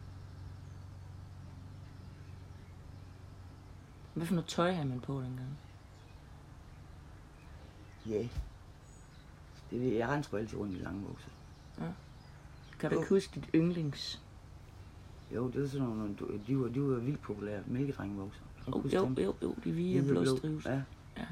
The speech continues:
Speaker 1: dem havde jeg jo.
Speaker 2: Og hvis man skulle være rigtig smart, så fik man en vest, der passede til.
Speaker 1: Uh.
Speaker 2: Og en jakke.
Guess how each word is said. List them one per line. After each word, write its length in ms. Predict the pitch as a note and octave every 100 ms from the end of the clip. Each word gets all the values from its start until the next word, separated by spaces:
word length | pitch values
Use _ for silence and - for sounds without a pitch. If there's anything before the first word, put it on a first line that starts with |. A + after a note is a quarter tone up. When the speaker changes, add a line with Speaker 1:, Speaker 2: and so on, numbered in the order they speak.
| D#3+ - - - - -
Speaker 1:
dem 140 | F3+
havde 160 | E3+ D#3
jeg 120 | D3+
jo. 60 | C#3+ D3+ - - -
Speaker 2:
Og 60 | -
hvis 200 | G#2+ -
man 100 | G#2
skulle 200 | - A2+
være 100 | B2
rigtig 220 | C#3+ -
smart, 300 | A#2+ A#2+ G#2+
så 80 | -
fik 220 | - C3
man 100 | G#2+
en 100 | A2+
vest, 220 | C3 -
der 60 | -
passede 360 | - G2+ - -
til. 160 | - - - - - - - -
Speaker 1:
Uh. 200 | C3+ C3+
Speaker 2:
Og 80 |
en 140 | G2+ G2
jakke. 360 | G2+ C3 -